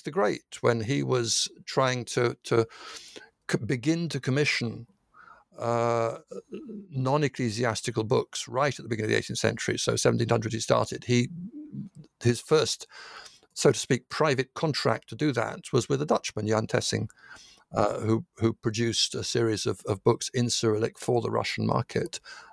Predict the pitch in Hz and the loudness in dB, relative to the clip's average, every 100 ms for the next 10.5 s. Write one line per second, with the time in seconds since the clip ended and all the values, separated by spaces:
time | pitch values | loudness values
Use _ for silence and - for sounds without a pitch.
0 | _ 107 113 127 117 143 135 - - 123 | _ -4 0 0 2 2 2 2 0 0
1 | - 131 120 - - - 117 - 127 117 | 0 0 0 -2 -4 -2 0 2 0 -2
2 | 123 120 147 135 - - - - - 107 | -6 -4 0 0 -2 -4 -14 -4 0 0
3 | - 127 - 139 147 - 185 180 160 165 | 0 -2 0 0 0 2 2 2 0 0
4 | 139 110 _ 131 127 - 123 135 - 123 | -2 -4 _ 2 2 -2 2 4 4 0
5 | 117 113 120 - 120 113 107 113 104 - | 0 0 -2 0 0 0 0 -2 -4 -8
6 | - - - - _ - 120 113 139 123 | -16 -16 -18 -20 _ -4 -2 0 2 2
7 | 127 160 175 - - 269 262 - - - | 2 2 2 0 2 2 2 -4 -8 -14
8 | 185 214 196 214 190 196 170 180 165 175 | 0 2 4 0 -2 -2 0 2 2 2
9 | 185 170 160 160 151 156 147 135 156 160 | -2 -2 0 0 2 0 0 -4 -2 0
10 | 190 196 165 - | 0 2 0 0